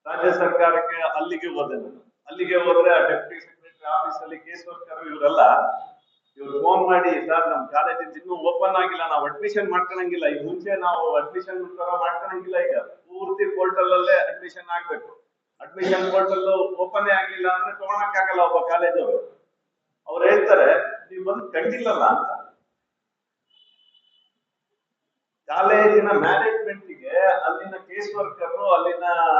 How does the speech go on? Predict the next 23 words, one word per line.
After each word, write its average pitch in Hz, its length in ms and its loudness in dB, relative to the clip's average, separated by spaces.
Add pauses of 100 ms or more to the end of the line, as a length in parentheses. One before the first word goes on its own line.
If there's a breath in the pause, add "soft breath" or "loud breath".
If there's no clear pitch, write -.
(180)
ಯಾರು 160 260 2
ಈ - 140 -4
ಫೈಲ್‌ಗಳನ್ನ 185 480 -2
ನೋಡ್ತಾರೆ, - 720 -4 (140)
"ನೀವು 175 240 -6
ಬಂದು 202 120 -6
ಕಂಡಿಲ್ಲ" - 440 0
ಅಂತ. - 560 0 (840)
ಏನ್ 247 220 2
ಮಾಡಕ್ 247 260 4
ಹೊರಟಿದ್ದಾರೆ 202 440 4
ಈ 156 40 -4
ಸರ್ಕಾರ 160 440 0
ಅಂತ. - 480 -4 (1000)
ಒಂದು 208 580 2
ಡಿಸೆಂಟ್ರಲೈಸೇಷನ್ 190 1000 -4
ಮಾಡ್ಬೇಕು, 175 440 -4
ಯೂನಿವರ್ಸಿಟಿಗೆ 190 720 -10
ಅಧಿಕಾರ 180 440 0
ಕೊಡ್ಬೇಕು 170 420 -4
ಅಂತಾನೆ 190 420 -6
ಯೂನಿವರ್ಸಿಟಿಗಳನ್ನ 190 840 -2
ಮಾಡಿದಂಥದ್ದು. 147 720 -8